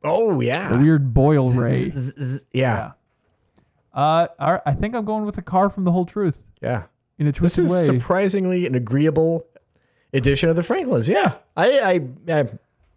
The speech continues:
Speaker 1: 'cause it does something to you, like, personally.
Speaker 2: Right.
Speaker 1: Like,
Speaker 2: It
Speaker 1: gets
Speaker 2: really
Speaker 1: to your
Speaker 2: messes
Speaker 1: core,
Speaker 2: with your being.
Speaker 1: your awful liar self.
Speaker 2: Exactly.
Speaker 1: That's so fundamental to who you are.
Speaker 2: All right. Uh, we have the worst waste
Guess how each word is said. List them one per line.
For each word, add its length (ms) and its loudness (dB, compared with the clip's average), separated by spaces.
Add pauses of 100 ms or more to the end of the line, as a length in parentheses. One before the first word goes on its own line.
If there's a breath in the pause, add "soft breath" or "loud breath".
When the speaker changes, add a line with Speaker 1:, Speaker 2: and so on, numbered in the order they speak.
(720)
Speaker 1:
'cause 120 2
it 120 2
does 200 2
something 280 2
to 100 -2
you, 500 2 (380)
like, 140 -8 (160)
personally. 680 -6
Speaker 2:
Right. 260 2
Speaker 1:
Like, 80 -12
Speaker 2:
It 200 -8
Speaker 1:
gets 140 2
Speaker 2:
really 140 2
Speaker 1:
to 60 4
your 140 4
Speaker 2:
messes 180 0 (100)
Speaker 1:
core, 160 2
Speaker 2:
with 120 -6
your 100 -8
being. 440 -2
Speaker 1:
your 140 0
awful 360 -2
liar 400 0
self. 520 -6
Speaker 2:
Exactly. 400 -4
Speaker 1:
That's 220 -2
so 140 0
fundamental 580 2
to 140 0
who 120 2
you 240 0
are. 260 -2 (1120 soft breath)
Speaker 2:
All 100 0
right. 260 0 (240)
Uh, 600 2
we 180 0
have 540 0 (100)
the 200 0
worst 580 -2
waste 500 -4